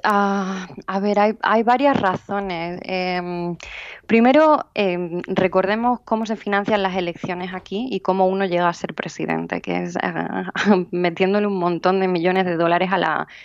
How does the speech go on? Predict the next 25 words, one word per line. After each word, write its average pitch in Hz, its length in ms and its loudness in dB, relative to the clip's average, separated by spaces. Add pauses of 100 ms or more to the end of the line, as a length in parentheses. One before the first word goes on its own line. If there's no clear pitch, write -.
(120)
a - 80 -2
las 170 140 -2
campañas 175 440 -4
electorales. 160 600 -6 (320)
Entonces, 190 640 -2
eso 196 320 0
él 214 180 0
lo 202 100 2
tenía, 170 520 -4
eh, 180 340 -2
tiene 180 400 2
Wall 180 240 4
Street 180 380 -4
a 175 100 -4
su 180 160 -6
favor, 165 400 -2 (440)
em, 170 600 0
y, 165 680 0
y 185 80 6
haciendo 180 400 0
campaña, 175 480 0
pues, 156 340 -8 (120)
eh, 151 300 -6
al 151 180 -4
final 160 520 -4